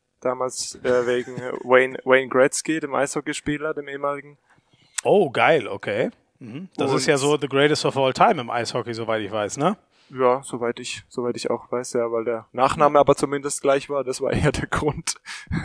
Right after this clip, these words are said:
Speaker 2: Ah ja, klar,
Speaker 1: <laughs>
Speaker 2: natürlich, Gretzky und Grötzky. Ich habe,
Speaker 1: Ja.
Speaker 2: meine Güte, da hätte ich drauf kommen können. Ich hab's ehrlich gerade nicht
Speaker 1: <laughs>
Speaker 2: gecheckt.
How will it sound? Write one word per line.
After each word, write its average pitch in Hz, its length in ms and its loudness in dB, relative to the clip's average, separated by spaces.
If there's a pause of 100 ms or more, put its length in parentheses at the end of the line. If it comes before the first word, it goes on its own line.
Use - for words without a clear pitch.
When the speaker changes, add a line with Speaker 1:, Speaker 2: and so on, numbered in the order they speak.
(420)
Speaker 2:
Ah 156 100 2
ja, 175 220 6
klar, 180 580 6
Speaker 1:
<laughs> - 20 2
Speaker 2:
natürlich, 156 580 0
Gretzky 175 480 2
und 165 160 0
Grötzky. 170 460 0
Ich 123 100 -6
habe, 131 120 4
Speaker 1:
Ja. 123 60 2
Speaker 2:
meine 139 320 0
Güte, 143 200 -2
da 131 80 0
hätte 143 120 0
ich 156 60 -4
drauf 185 220 2
kommen 156 240 4
können. 117 220 -2
Ich 117 100 -6
hab's 147 120 -2
ehrlich 170 340 2
gerade - 320 2
nicht - 200 2
Speaker 1:
<laughs> - 0 -
Speaker 2:
gecheckt. - 800 -2